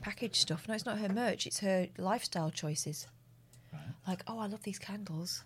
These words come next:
Speaker 2: Right.
Speaker 1: Or
Speaker 2: Oh, no, but we can do that. We could link, there is a way, I think I'm right, of saying, 'cause I bought a new mouse. And this, this, I mean, it's, it's an eight pound mouse, but, and we could s-, we could link to the mouse in the thing, and we would get, like, a percentage of it from Amazon.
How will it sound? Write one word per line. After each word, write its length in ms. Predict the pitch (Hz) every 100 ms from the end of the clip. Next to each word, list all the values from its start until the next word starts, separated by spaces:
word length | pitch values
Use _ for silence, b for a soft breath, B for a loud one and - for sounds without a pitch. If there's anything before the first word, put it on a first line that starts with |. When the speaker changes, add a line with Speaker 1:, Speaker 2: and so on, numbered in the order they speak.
| -
Speaker 2:
Right. 200 | 151 160 - b b b b -
Speaker 1:
Or 180 | 170 165
Speaker 2:
Oh, 40 |
no, 140 | 240 254
but 120 | 220
we 120 | 269
can 160 | 269 185
do 120 | 117
that. 260 | 110 165 -
We 120 | 196
could 220 | - 190
link, 440 | 170 175 175 - -
there 160 | 180 240
is 120 | 247
a 60 |
way, 200 | 208 165
I 60 | 123
think 260 | - 269 135
I'm 120 | 95
right, 240 | 87 104 B B B B
of 180 | 127 120
saying, 200 | 147 127
'cause 100 | -
I 60 | 175
bought 220 | 175 143
a 20 |
new 120 | 135
mouse. 440 | 170 196 - - -
And 80 | 110
this, 140 | 127 -
this, 220 | 123 -
I 40 | 113
mean, 60 |
it's, 80 | 87
it's 200 | - 107
an 80 | 117
eight 120 | 117
pound 220 | 113 98
mouse, 300 | 98 92 -
but, 220 | - 104 B B 123 B
and 120 | 127
we 100 | 135
could 140 | - -
s-, 140 | -
we 180 | 147 139
could 180 | 156 139
link 420 | 143 165 185 -
to 140 | - 147
the 100 | 139
mouse 680 | 143 120 85 104 - - - b b b b - -
in 200 | 131 127
the 80 | 117
thing, 320 | 147 120 101
and 100 | 107
we 120 | 120
would 120 | 110
get, 160 | 104 120
like, 180 | 107 -
a 40 |
percentage 420 | 117 135 131 -
of 80 | 87
it 100 | -
from 140 | - 98
Amazon. 340 | 104 82